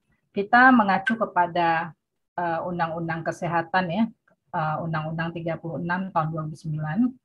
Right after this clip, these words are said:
di mana pembangunan kesehatan bertujuan untuk meningkatkan kesadaran, kemauan, dan kemampuan hidup sehat bagi setiap orang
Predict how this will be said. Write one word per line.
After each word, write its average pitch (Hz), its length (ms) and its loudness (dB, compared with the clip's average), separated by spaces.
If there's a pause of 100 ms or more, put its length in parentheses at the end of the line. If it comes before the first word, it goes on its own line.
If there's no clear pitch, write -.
(300)
di 170 160 -2
mana 175 640 2
pembangunan 170 640 -2
kesehatan 190 880 0 (480)
bertujuan 185 640 0 (160)
untuk 185 400 -4
meningkatkan 175 640 0
kesadaran, 170 720 -2
kemauan, 165 720 -2
dan 170 80 -4
kemampuan 165 560 -4
hidup 160 160 -8
sehat 170 480 -2
bagi 185 240 -4
setiap 190 400 -2
orang 175 480 0